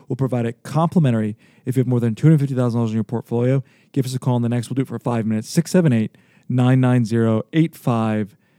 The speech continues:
zero zero. That's six seven eight, nine nine zero, eight five zero zero. Thousand dollar value. We'll provide it complimentary. Six seven eight, nine nine zero,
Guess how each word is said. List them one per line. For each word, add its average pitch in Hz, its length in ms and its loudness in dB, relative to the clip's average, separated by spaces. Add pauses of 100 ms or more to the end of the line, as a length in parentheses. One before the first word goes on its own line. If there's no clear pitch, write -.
(160)
zero 123 300 2
zero. 120 160 2
That's 113 180 -4
six - 240 -2
seven 135 220 2
eight, 107 180 -2 (400)
nine 127 340 2
nine 123 280 2
zero, 104 500 -4 (360)
eight 147 300 0
five 110 720 -2 (360)
zero 113 420 0
zero. 110 300 -2
Thousand 127 400 2
dollar 123 220 2
value. 107 500 -2
We'll 117 120 -4
provide 113 220 -4
it 110 120 -10
complimentary. 117 600 -2
Six 151 220 -6
seven 123 220 0
eight, 110 180 -4 (380)
nine 120 320 2
nine 117 200 2
zero, 107 300 -2